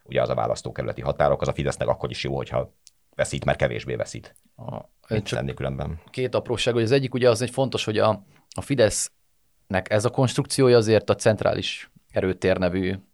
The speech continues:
Speaker 2: ö, dologhoz volt megalkot, vagy annak az idején, ami ugye egyszerűen annyival erősebb volt a Fidesz, mint a többi párt, hogy a lehetséges győzelmei aránya mindenképpen nagyobb volt, mint amik most előállhatnak jó eséllyel, a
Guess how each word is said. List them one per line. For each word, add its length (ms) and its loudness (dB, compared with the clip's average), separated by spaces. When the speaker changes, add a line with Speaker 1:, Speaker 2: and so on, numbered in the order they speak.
Speaker 2:
ö, 120 -4
dologhoz 540 2
volt 340 0
megalkot, 500 4
vagy 120 2
annak 200 2
az 80 -2
idején, 240 2
ami 140 2
ugye 220 4
egyszerűen 300 2
annyival 220 8
erősebb 320 6
volt 200 6
a 140 6
Fidesz, 300 2
mint 160 -2
a 100 0
többi 240 2
párt, 300 8
hogy 140 4
a 40 8
lehetséges 520 6
győzelmei 500 2
aránya 340 4
mindenképpen 580 4
nagyobb 220 4
volt, 140 4
mint 180 2
amik 180 2
most 280 2
előállhatnak 1080 2
jó 160 2
eséllyel, 420 4
a 140 6